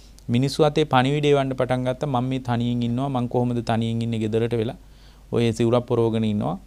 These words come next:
ඉතින් අපි දෙන්න දෙපැත්තට වෙලා ඉන්නවා. "මට නම් තනියෙන් මේ ගෙදර ඉන්න බෑ. වහාම එන්න" කියලා ඒ පැත්තට යන හැම මිනිස්සෙක් අතේම පණිවිඩය යවන්න පටන් ගත්තා.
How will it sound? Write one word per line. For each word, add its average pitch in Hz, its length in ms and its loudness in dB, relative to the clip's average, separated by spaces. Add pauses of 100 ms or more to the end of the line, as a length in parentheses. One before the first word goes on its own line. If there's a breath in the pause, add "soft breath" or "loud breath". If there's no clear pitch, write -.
(500 soft breath)
ඉතින් 123 220 -2
අපි 117 160 0
දෙන්න 131 200 2
දෙපැත්තට 120 460 2
වෙලා 117 200 0
ඉන්නවා. 139 220 -2
"මට 113 220 2
නම් 165 240 4
තනියෙන් 160 360 0
මේ 147 200 -2
ගෙදර 135 260 -2
ඉන්න 135 140 -2
බෑ. 156 200 0
වහාම 147 600 6
එන්න" 151 200 0
කියලා 151 300 2
ඒ 156 120 4
පැත්තට 151 380 4
යන 160 160 2
හැම 156 280 4
මිනිස්සෙක් 156 680 2
අතේම 160 380 4
පණිවිඩය 151 440 4
යවන්න 110 240 0
පටන් 104 320 -4
ගත්තා. - 220 -14